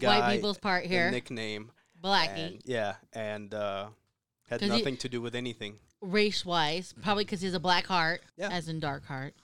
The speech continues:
Speaker 1: You know, however, he had an alibi that he was working in Illinois at the time, and his time card reflected that.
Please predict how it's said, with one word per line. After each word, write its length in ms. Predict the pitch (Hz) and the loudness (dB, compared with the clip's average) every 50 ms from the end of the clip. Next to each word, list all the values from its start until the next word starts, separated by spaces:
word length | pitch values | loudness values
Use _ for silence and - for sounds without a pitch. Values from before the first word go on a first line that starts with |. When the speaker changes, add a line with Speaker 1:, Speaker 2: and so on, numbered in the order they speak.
| _ _ _ _ _ _ _ _ _ _ _ _ _ _ _ | _ _ _ _ _ _ _ _ _ _ _ _ _ _ _
Speaker 1:
You 100 | - 123 | -10 -8
know, 220 | 117 110 104 107 104 - _ _ _ | -6 -6 -6 -8 -10 -16 _ _ _
however, 840 | - - 143 143 147 160 165 156 135 113 110 110 110 110 123 131 - _ _ _ _ _ _ _ _ _ _ _ _ _ _ _ _ _ _ | -4 2 2 4 6 6 6 6 6 4 -2 -6 -6 -6 -8 -10 -16 _ _ _ _ _ _ _ _ _ _ _ _ _ _ _ _ _ _
he 80 | 127 | -4
had 160 | 127 127 123 120 | -2 -2 -2 -2
an 140 | 117 101 | -4 -8
alibi 600 | 76 113 120 123 117 107 104 101 101 101 101 104 117 _ _ | -4 -2 -2 -2 -2 -2 -4 -4 -4 -4 -6 -8 -10 _ _
that 140 | 113 107 101 | -12 -10 -8
he 120 | - 113 | -8 -8
was 200 | 110 107 107 104 | -8 -8 -8 -8
working 400 | 107 113 110 104 - - 107 104 101 | -6 -6 -6 -6 -8 -10 -14 -12 -14
in 140 | 98 92 - | -14 -16 -12
Illinois 640 | 107 107 101 101 98 98 101 104 107 110 104 98 95 | -12 -10 -10 -10 -10 -10 -10 -8 -8 -8 -8 -8 -10
at 120 | 92 90 - | -12 -14 -14
the 100 | 92 90 | -16 -18
time, 440 | - - 87 92 87 - - 104 _ _ _ _ _ _ | -14 -14 -14 -14 -14 -16 -18 -20 _ _ _ _ _ _
and 320 | 95 95 95 95 95 95 - | -16 -14 -14 -14 -16 -18 -14
his 220 | - 101 90 - | -14 -14 -14 -12
time 300 | - - - 113 117 120 | -10 -8 -6 -6 -6 -8
card 360 | - - 104 92 95 95 90 - | -10 -10 -10 -8 -8 -10 -10 -12
reflected 640 | 98 101 - _ _ 127 131 135 - - 101 90 - | -14 -14 -14 _ _ -4 -4 -4 -4 -10 -12 -12 -14
that. 200 | - _ - | -20 _ -20